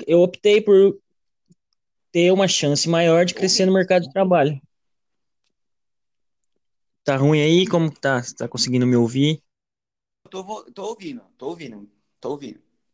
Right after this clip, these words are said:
Speaker 1: Beleza, beleza. E foi isso. Aí eu acabei, estou cursando, são sete meses de pós-graduação.
Speaker 2: Aham.
Speaker 1: E é isso.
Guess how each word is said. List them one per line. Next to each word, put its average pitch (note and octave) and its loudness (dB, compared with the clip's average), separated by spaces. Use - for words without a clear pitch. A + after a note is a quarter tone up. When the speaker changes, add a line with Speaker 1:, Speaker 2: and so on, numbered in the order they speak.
Speaker 1:
Beleza, A#2 2
beleza. G2 -2
E F3+ 4
foi - 0
isso. A#3+ 2
Aí F3+ 4
eu G3 4
acabei, G3 0
estou F3 -4
cursando, F3 -2
são D#3+ 0
sete - 0
meses C#3+ 0
de C3 -6
pós-graduação. C3 -2
Speaker 2:
Aham. B2+ -10
Speaker 1:
E E3 0
é - 0
isso. - 0